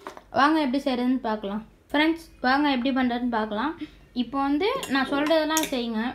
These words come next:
இப்போ வந்து red chili இருக்குல்ல, அது போட்டுக்கோங்க, காஷ்மீரி red chili. அதுக்கப்புறம் ginger garlic paste one teaspoon எடுத்து வச்சுருக்கோம், அது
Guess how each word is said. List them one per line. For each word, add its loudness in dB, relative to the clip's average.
இப்போ -4
வந்து 0
red -4
chili 2
இருக்குல்ல, -2
அது 0
போட்டுக்கோங்க, -2
காஷ்மீரி 0
red -6
chili. -4
அதுக்கப்புறம் 0
ginger 2
garlic 0
paste -4
one -4
teaspoon -4
எடுத்து -8
வச்சுருக்கோம், -8
அது -6